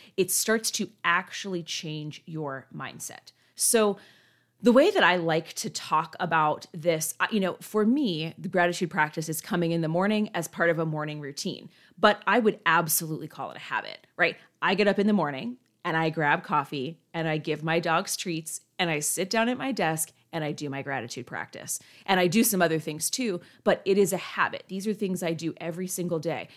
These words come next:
Eh, Thanksgiving Day, yes. Random Sunday, yes. Monday morning, of course, right? So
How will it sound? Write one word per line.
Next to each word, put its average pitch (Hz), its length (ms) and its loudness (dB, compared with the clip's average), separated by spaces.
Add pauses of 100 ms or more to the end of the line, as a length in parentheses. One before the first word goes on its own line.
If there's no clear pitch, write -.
(280)
Eh, 180 100 2 (320)
Thanksgiving 208 520 2
Day, 220 220 2
yes. 175 540 -2 (180)
Random 185 400 4
Sunday, 185 600 2
yes. 156 540 0 (200)
Monday 185 340 4
morning, 180 460 2 (160)
of 165 160 -4
course, - 420 -12 (180)
right? 170 220 2 (120)
So - 240 0